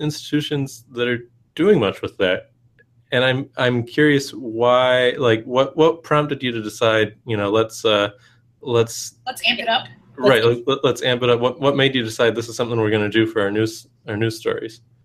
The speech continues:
Speaker 3: My boss was at a conference.
Speaker 1: Okay.
Speaker 2: Oh.
Speaker 1: That's, that's how every good
Speaker 2: Yeah.
Speaker 1: story starts.
Speaker 3: Yes. And, um, they were talking about it, and it was, and I can't even remember what conference it was.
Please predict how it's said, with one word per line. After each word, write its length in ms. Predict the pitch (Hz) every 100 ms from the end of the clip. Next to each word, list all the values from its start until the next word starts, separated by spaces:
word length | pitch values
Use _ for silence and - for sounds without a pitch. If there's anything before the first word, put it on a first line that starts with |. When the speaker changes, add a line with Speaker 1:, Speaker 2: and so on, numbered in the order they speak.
| -
Speaker 3:
My 200 | 202 196
boss 560 | 170 180 170 262 - -
was 140 | 226
at 100 | 185
a 60 | 180
conference. 840 | 165 151 156 196 320 - - - _ -
Speaker 1:
Okay. 280 | 110 113 104
Speaker 2:
Oh. 260 | 147 220 220
Speaker 1:
That's, 160 | 120 135 139
that's 220 | 135 -
how 160 | 135 123
every 240 | 123 120
good 140 | 117 101
Speaker 2:
Yeah. 40 |
Speaker 1:
story 220 | 120 104
starts. 380 | 101 101 92 - -
Speaker 3:
Yes. 240 | 180 - - _ _ _ _ -
And, 420 | 220 208 208 208 202
um, 360 | 202 190 190 190 - _ _ -
they 340 | 202 214 208
were 180 | 202 214
talking 380 | 214 202 196 180
about 280 | 170 160 170
it, 120 | 175
and 100 | 202
it 140 | 196 190
was, 360 | 196 196 185 -
and 100 | 208
I 80 | 226
can't 200 | 269 285
even 100 | 302
remember 240 | 302 269
what 140 | 220 -
conference 380 | 233 262 240
it 120 | 247 220
was. 520 | 170 156 196 -